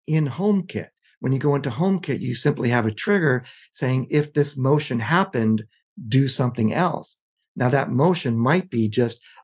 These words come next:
a small area of one room because you've programmed that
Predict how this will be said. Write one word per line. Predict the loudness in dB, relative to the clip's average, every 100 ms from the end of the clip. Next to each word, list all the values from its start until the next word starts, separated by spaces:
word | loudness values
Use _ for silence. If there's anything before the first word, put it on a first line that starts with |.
| -6
a | -4
small | -4 -2 0 2 0 -2
area | 0 2 0
of | -2 -2
one | 0 0 0 2
room | 2 2 2 -2 -4 _ _ _
because | -4 0 0
you've | 0 -2
programmed | 0 0 2 0 0
that | 0 0